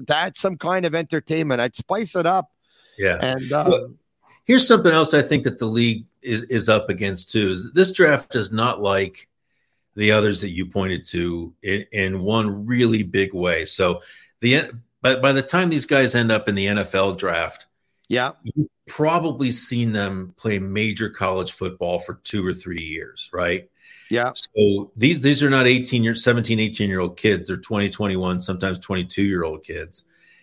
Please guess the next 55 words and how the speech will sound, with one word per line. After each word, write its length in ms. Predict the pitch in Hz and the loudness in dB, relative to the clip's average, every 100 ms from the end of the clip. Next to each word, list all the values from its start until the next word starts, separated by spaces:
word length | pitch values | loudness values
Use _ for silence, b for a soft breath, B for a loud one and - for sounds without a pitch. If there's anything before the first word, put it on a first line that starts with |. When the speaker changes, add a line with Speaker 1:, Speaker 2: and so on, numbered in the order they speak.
| b b | b b
Speaker 2:
So 400 | - 117 107 104 | 2 4 4 2
there's 380 | 113 113 - - | 4 4 4 -2
a 120 | 107 | 0
whole 680 | 92 - 135 139 131 123 117 - - | 0 4 6 6 6 2 -2 -10 -4
three 160 | 127 | 0
or 80 | 120 | 0
four 340 | 117 117 107 101 | 0 0 0 0
years 560 | 98 101 98 92 90 | 0 0 0 -2 -6
of 400 | - 90 87 85 - b b b - | -6 -4 -2 -4 -12 b b b -8
development, 720 | 95 110 120 113 110 117 - | 2 4 6 4 0 -2 -6
stardom 680 | - - 117 113 117 104 104 | -8 -2 2 4 4 2 2
there, 260 | 101 98 | 2 2
if 160 | 92 95 | 0 -4
you 120 | 95 | -2
will. 460 | 95 92 90 90 - b b b 113 | 0 0 0 -2 -10 b b b -6
And 120 | 95 | -2
so 200 | - 117 | 0 2
there 140 | 110 | 4
are 60 | 104 | 4
more 440 | 104 113 127 123 | 2 2 2 0
players 500 | - 110 107 104 95 | -2 -2 2 0 0
at 100 | 98 | -4
the 140 | 98 95 | -2 -2
N 140 | 107 | 0
F 160 | 104 98 | -2 -2
L 180 | 95 90 | -2 -2
draft, 380 | 95 87 87 | -2 -2 -4
at 80 | 123 | -4
least 260 | 156 151 139 | -2 -2 0
that, 160 | 135 | 0
I'm 100 | 107 | -2
speaking, 520 | 104 127 120 117 101 - _ - | -6 -4 -2 -2 -4 -8 _ -18
uh, 80 | - - | -16 -8
south 380 | - 113 104 | 0 0 2
of 100 | 104 | 0
the 80 | 101 | 0
border, 360 | 95 98 90 87 | 0 0 0 -2
of 140 | 85 | -4
course, 360 | 101 90 78 - b b b b b b | -4 -4 -4 -10 b b b b b b
who 240 | - 123 107 | 2 4 6
are 180 | 101 | 4
known 680 | 98 104 113 120 117 107 101 | 2 0 2 4 4 2 -2
in 280 | 101 110 98 | -4 -4 -4
the 100 | 95 | -4
draft, 460 | 90 90 87 87 90 | -2 -2 -2 -4 -10
and 100 | - | -8
people 280 | 107 92 | -8 -8
can't 280 | - - 110 | -10 -6 -2
wait 160 | 104 98 | 0 -2
to 60 | 90 | -4
see 220 | - 95 | -6 -2
where 120 | 92 | 0
they 140 | 87 | -2
go 220 | 85 92 92 | -2 -2 -2
for, 260 | 90 82 | -6 -10